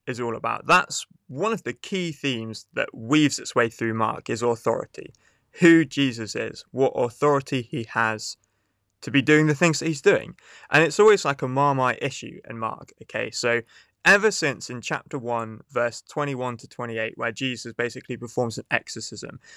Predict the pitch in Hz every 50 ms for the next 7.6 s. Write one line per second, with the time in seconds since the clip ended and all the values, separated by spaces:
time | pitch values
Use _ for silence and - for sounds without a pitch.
0 | - _ - - 135 135 131 - 147 139 127 120 - - - 165 175 180 170 165
1 | 127 131 127 123 127 - 127 123 120 113 - - 113 120 120 - - - 139 135
2 | - - - - 127 117 - - - 165 185 196 190 - 190 180 - - 196 185
3 | 175 180 - - 180 185 220 _ _ _ _ _ _ _ _ _ _ - 123 113
4 | - - _ _ _ - - 113 117 117 123 127 135 151 160 160 - 180 180 -
5 | - - 190 180 170 _ - 156 156 156 175 - _ _ _ _ _ - - 123
6 | 123 127 135 - _ - 127 127 127 127 123 127 139 143 165 165 135 - - 87
7 | - - - - - - - - - - - -